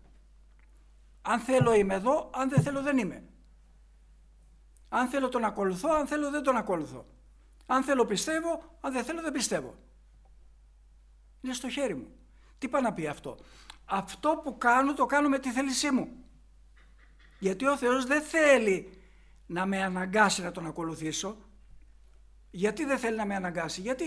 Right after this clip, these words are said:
είναι απλό. Αυτό που είπε του Δαβίδ. Του λέει, «Θα μου φτιάξει ένα οίκο. Τα πόδια μου λένε στη γη, το κεφάλι μου στον ουρανό». Για φανταστείτε τώρα στην Αθήνα που, τον α-,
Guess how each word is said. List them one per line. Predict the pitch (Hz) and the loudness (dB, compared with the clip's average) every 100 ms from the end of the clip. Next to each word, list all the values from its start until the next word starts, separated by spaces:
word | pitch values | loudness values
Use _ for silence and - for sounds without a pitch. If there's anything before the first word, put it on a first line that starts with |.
| 277 - | -6 -4
είναι | 302 320 | 2 4
απλό. | 294 320 247 - - - - - - - - - - - - | 4 6 6 6 -8 -20 -20 -20 -20 -20 -20 -20 -20 -20 -12
Αυτό | - 214 294 | -8 -6 -4
που | 269 | -4
είπε | 269 302 | -4 -4
του | 285 | -4
Δαβίδ. | 254 254 240 156 - - - - - - - - - | 0 2 2 0 -2 -20 -20 -20 -20 -20 -20 -20 -8
Του | 226 | -6
λέει, | 269 | -4
«Θα | 240 | -4
μου | 220 | -4
φτιάξει | 185 254 262 254 | -2 -2 -2 -2
ένα | 254 247 | 2 2
οίκο. | 240 147 117 - - | 2 -2 -12 -16 -14
Τα | 190 | -4
πόδια | 269 254 240 | -2 0 2
μου | 220 | 2
λένε | 220 214 | 2 0
στη | 208 214 | -2 -6
γη, | 330 | -6
το | 339 | -8
κεφάλι | 269 294 311 | -6 -6 -4
μου | |
στον | 269 285 | -4 -2
ουρανό». | 262 247 214 - - - - - - - - | -2 -2 -4 -8 -16 -20 -20 -20 -20 -20 -12
Για | - 262 | -2 0
φανταστείτε | 208 208 180 202 185 | 2 2 4 2 2
τώρα | - 196 | 0 0
στην | 190 185 190 | 0 2 0
Αθήνα | 180 226 220 185 | 4 4 4 0
που, | 190 | -2
τον | 180 180 | -6 -4
α-, | 170 | -4